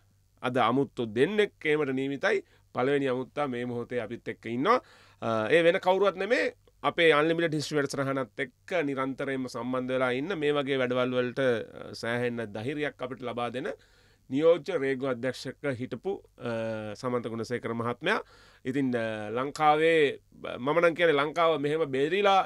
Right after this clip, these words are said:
තියෙන්න බලපාපු, අ, පුද්ගලයෝ කීප දෙනෙක්ම නම් වශයෙන් කියන්න පුළුවන් කීප දෙනෙක්ම වර්තමානයේ හිටි-, ඉන්නවා.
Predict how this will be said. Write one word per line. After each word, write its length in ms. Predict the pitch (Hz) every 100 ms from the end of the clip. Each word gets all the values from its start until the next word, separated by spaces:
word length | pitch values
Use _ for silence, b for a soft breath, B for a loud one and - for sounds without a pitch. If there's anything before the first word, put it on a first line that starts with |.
| - - _
තියෙන්න 280 | 156 160 165
බලපාපු, 640 | 151 143 139 151 151 165 160 139 123 95 -
අ, 200 | 117 113
පුද්ගලයෝ 500 | 101 135 120 160 147
කීප 260 | - 143 160 175
දෙනෙක්ම 300 | 165 151 143
නම් 200 | 135 147
වශයෙන් 300 | 147 151 139
කියන්න 300 | 135 131 131
පුළුවන් 400 | 139 131 123 117
කීප 320 | 120 123 127
දෙනෙක්ම 240 | 127 127 127
වර්තමානයේ 580 | 117 123 123 117 117
හිටි-, 300 | 113 117 - -
ඉන්නවා. 340 | 135 139 202